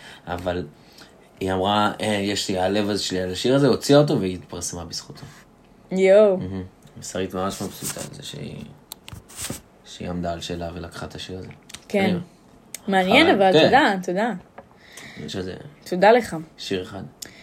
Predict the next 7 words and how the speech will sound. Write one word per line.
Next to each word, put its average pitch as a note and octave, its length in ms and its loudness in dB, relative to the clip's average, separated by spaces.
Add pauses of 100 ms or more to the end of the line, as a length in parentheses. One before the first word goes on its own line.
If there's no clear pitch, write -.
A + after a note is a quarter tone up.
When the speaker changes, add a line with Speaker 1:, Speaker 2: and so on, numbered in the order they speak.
(240)
Speaker 2:
אה, G#3 60 8 (640)
אוקיי, A#3 280 6
באותה G#3+ 220 6
שנה C#4 340 4
יצא B3 380 4
גם B3 180 4
האלבום G#3 540 2